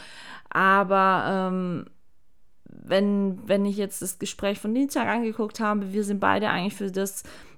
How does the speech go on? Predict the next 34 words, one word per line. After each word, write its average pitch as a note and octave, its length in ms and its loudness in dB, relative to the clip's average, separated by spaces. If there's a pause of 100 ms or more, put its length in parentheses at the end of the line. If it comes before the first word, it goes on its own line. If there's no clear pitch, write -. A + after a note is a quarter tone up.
dankbar, G3 340 0
was F#3 220 -2
wir F#3+ 100 0
machen F3+ 360 -2
können G#3 500 4
und, G3+ 180 0
und, F#3 320 -2
und F#3 280 -2
dürfen, G#3+ 440 2
wo, G3+ 280 -2
wo G3 100 -2
uns G3 140 -2
die - 120 -4
Möglichkeiten G3 680 -2
gegeben G3 400 0
sind, G#3 300 2 (300)
auch G#3 160 0
wenn G#3+ 180 2
diese G#3 320 2
noch G#3 180 2
so - 160 -2
unterschiedlich G3+ 720 -2
sind, - 300 -6
ja. D#3+ 240 -2 (1040)
Und G3 460 0 (180)
das D#4 260 2
finde D4+ 220 0
ich - 180 0
zum C4+ 120 0
Beispiel A#3+ 320 -2
jetzt G#3+ 280 -2
auch G#3 280 2
immer G3+ 260 2
wieder F#3+ 460 2